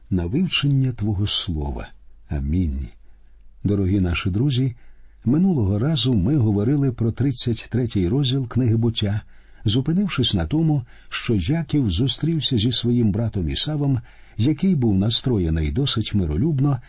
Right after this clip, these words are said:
і навіть відмовлявся прийняти подарунок від брата. Однак Яків був наполегливим і дав щедрого подарунка Ісаву.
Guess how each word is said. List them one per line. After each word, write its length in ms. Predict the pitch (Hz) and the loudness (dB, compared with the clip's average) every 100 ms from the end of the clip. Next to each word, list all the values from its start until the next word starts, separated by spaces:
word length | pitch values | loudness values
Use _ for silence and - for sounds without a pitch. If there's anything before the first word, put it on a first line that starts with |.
| - - - | -20 -12 -2
і 80 | 131 | 2
навіть 420 | 156 160 165 - | 2 2 0 0
відмовлявся 760 | 143 135 135 113 147 139 151 | 2 2 2 0 0 -2 -2
прийняти 560 | - 135 123 139 143 143 | 0 0 2 0 -2 -2
подарунок 720 | 143 143 139 104 98 92 - - - - | -2 0 0 2 0 -2 -8 -20 -12 -6
від 240 | 95 127 | -2 0
брата. 480 | 104 90 - 80 - - - - - - - - | 0 -4 -8 -12 -12 -18 -20 -20 -20 -20 -20 -6
Однак 400 | 120 101 123 117 | -2 0 0 0
Яків 360 | 131 147 120 92 | -2 0 0 0
був 280 | 104 113 - - - | 2 0 -2 -12 -2
наполегливим 840 | 107 101 76 80 143 143 135 135 117 - - - | -2 0 -2 -2 -2 -2 0 0 -2 -10 -14 -2
і 100 | 131 | 0
дав 240 | 113 113 | 0 0
щедрого 540 | - - 117 107 95 95 | -2 -2 -2 0 -2 -2
подарунка 580 | 90 78 104 151 - 139 | -4 -2 -2 -2 -4 -4
Ісаву. 600 | 123 117 - 57 60 | -4 -4 -6 -6 -8